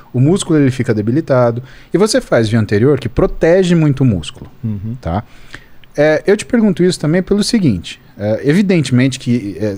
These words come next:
Speaker 1: eu com a minha noção das coisas, né, se eu tivesse uma lesão que eu soubesse que fosse pra prótese, eu, por exemplo, preferiria ser operado enquanto eu tenho músculo,
Speaker 2: <laughs>
Speaker 1: né?
Speaker 2: Claro.
Speaker 1: Ah,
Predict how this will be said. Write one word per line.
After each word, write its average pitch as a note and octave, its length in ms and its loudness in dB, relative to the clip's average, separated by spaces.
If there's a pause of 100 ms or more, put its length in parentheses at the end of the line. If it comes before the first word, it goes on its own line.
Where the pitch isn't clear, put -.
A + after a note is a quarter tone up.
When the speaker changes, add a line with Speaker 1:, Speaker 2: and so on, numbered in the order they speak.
(140)
Speaker 1:
eu D3+ 260 4
com B2+ 140 -4
a A2+ 60 2
minha A#2+ 240 2
noção A2 360 -2
das A2 200 0
coisas, A2 400 0
né, G#2 120 -4
se - 140 -8
eu - 20 -8
tivesse A#2+ 320 -2
uma C3+ 100 -2
lesão C3 260 0
que - 60 -6
eu A2 40 -4
soubesse G#2 340 -4
que - 80 -12
fosse - 220 -12
pra C3 140 -2
prótese, C3 340 -2
eu, E3+ 60 0
por F#3+ 120 0
exemplo, C#3+ 320 -2
preferiria C#3+ 680 0 (260)
ser - 180 -2
operado C#3 360 2
enquanto F3+ 220 0
eu F3+ 40 0
tenho C4 200 2
músculo, F3+ 640 0 (100)
Speaker 2:
<laughs> - 1120 -6
Speaker 1:
né? G#2 300 0 (120)
Speaker 2:
Claro. G2+ 220 -6
Speaker 1:
Ah, A#2+ 180 2